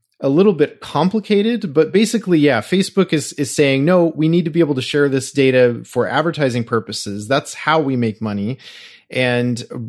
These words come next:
what they could be doing is probably anonymizing it in a little bit better way so that it would be possible to still target people from a certain demographic without really it having to be tied to that individual.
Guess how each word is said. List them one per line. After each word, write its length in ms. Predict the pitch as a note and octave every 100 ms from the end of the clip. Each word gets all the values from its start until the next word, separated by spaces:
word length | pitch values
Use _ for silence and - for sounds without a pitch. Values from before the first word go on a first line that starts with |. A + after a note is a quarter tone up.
| -
what 340 | - D#3+ D#3+
they 80 | D#3
could 380 | - - D#4 D#4+
be 100 | E3+
doing 540 | B2 C3 A#2+ A#2 A#2
is 180 | A#2 C3
probably 540 | - E3 D#3 D#3 C3+ B2+
anonymizing 800 | A#2+ A#2+ C3+ C#3+ C#3 C3 C#3
it 160 | B2+ A#2
in 340 | B2+ A#2+ A2+ -
a 60 |
little 220 | B2 C3 A#2+
bit 180 | A2+
better 240 | G#2 A#2+ G#2+
way 500 | G2+ G#2+ A#2 E3+ A#3 - - -
so 240 | - - D#3+
that 100 | D#3+
it 100 | D#3
would 140 | D3+
be 120 | C3+
possible 880 | B2+ - E3+ - F3 D3+ C#3+ C3+ C3 - - _ -
to 500 | D3 C3+ B2+ B2 A#2+
still 380 | - - F#3
target 580 | G3 - F3 F3 E3+ -
people 600 | - D3+ D3+ C#3 C3+ C3
from 220 | B2 C#3
a 60 | B2
certain 420 | - D#3 C3 B2+
demographic 880 | G#2+ A#2 G#2+ B2+ D3 C#3+ - A#2+ A2
without 400 | B2+ B2 E3 C#3+
really 360 | C#3+ C#3+ C3 A#2+
it 100 | A2+
having 360 | C3 B2 A#2
to 40 | G#2
be 140 | A2
tied 360 | - B2+ B2 G#2+
to 100 | G#2+
that 180 | G#2+ G2
individual. 800 | G#2 F#2+ B2 A#2 G2+ F2+ F2